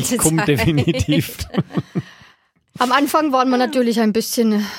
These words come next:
Speaker 3: rätselnd dagestanden, wie wir das dann anstellen, wie's, wie wir diese Aufgabe echt umsetzen und haben ein bisschen geknobelt.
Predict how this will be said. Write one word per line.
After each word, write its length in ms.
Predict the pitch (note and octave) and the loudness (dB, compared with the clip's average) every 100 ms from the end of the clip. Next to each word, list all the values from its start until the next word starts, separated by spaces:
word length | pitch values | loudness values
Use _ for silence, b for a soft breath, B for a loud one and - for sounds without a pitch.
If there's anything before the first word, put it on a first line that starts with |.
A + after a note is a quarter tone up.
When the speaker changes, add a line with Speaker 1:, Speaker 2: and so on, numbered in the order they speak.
| - - | -10 -4
Speaker 3:
rätselnd 540 | F#3 F3+ - C#4+ - | -4 -2 0 0 0
dagestanden, 640 | - - - C4+ B3+ B3 | -4 -6 -4 0 0 2
wie 80 | A#3 | 0
wir 100 | G#3 | 0
das 220 | G3 G3 | -2 -6
dann 160 | G3 F#3 | -4 -4
anstellen, 520 | F#3+ G3 - A3+ C#4 G#4+ - _ _ G3 | -4 -4 -2 -2 0 -2 -8 _ _ -10
wie's, 500 | G#3 F#3 - - - _ _ _ | -6 -6 -8 -12 -16 _ _ _
wie 160 | G#3+ F#3+ | -6 -4
wir 80 | F#3+ | -2
diese 340 | A#3+ C4+ - | -2 0 0
Aufgabe 460 | G#3+ - A#3 G#3 - | 0 -2 -2 -2 -4
echt 260 | F#3+ - | -8 -4
umsetzen 540 | A3 G#3+ A#3+ - D#4 G4 - B B B B B B B - | -2 -2 -2 -2 -2 -2 -4 B B B B B B B -6
und 160 | B3 A3 | -4 -2
haben 120 | G#3 | -4
ein 100 | G3+ | -4
bisschen 220 | A3+ B3 | -2 -4
geknobelt. 640 | D#4+ - D#4 G3+ F3 - | -4 0 0 0 -4 -8